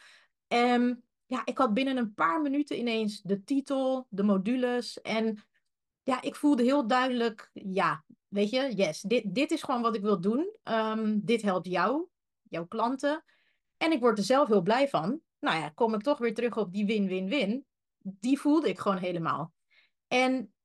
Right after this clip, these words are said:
ja, zoals ik net ook al zei, heette mijn event dus Speak Up, Stand Out. En steeds bleef deze titel terugkomen.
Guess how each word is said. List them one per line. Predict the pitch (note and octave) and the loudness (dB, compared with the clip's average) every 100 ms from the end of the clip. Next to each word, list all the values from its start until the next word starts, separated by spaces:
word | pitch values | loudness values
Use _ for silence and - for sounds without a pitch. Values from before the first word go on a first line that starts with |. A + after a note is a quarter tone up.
| - | -2
ja, | F#3+ | 0
zoals | E3+ A3 | 0 -2
ik | G#3+ | -2
net | A3+ G#3 | -2 2
ook | C4+ C4+ | 2 2
al | |
zei, | A3 G3+ | 0 2
heette | G3+ A3 A3 | 2 2 0
mijn | G#3 G3+ | -2 -2
event | G#3 G#3+ A#3+ | -4 -4 -4
dus | G#3+ G#3 | -4 -6
Speak | - B3+ - | -6 -6 -2
Up, | F#3+ | -2
Stand | - G3 F3+ | -2 -4 0
Out. | E3 G3+ D#4 - _ _ _ - | 0 0 -2 -8 _ _ _ -4
En | B3 B3+ C4 C4+ _ _ _ | -2 0 -4 -8 _ _ _
steeds | - - - D#4+ F#4+ G#3+ | -10 -8 0 2 2 2
bleef | G3+ C4 C#4+ - - | 2 4 2 0 -10
deze | F3+ A3+ C#4+ A#3+ | 0 2 2 0
titel | - D#4 E4+ D#4 D4+ - | 2 2 2 0 -2 -2
terugkomen. | C#4 C#4+ - F3 D#3 D3+ D3 | 0 0 2 2 2 -2 -10